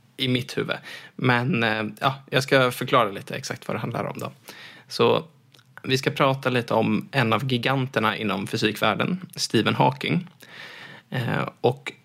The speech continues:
det gör vi via en av hans tidigare doktorander och senare kollegor då.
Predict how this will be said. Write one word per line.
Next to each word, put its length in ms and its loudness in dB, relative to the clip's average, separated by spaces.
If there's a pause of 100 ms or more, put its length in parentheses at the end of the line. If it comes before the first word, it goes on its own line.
det 360 2 (240)
gör 240 2
vi 240 2
via 480 4
en 180 0
av 100 2
hans 200 -2
tidigare 540 2
doktorander 760 0 (300)
och 180 0
senare 300 0
kollegor 480 0
då. 160 -4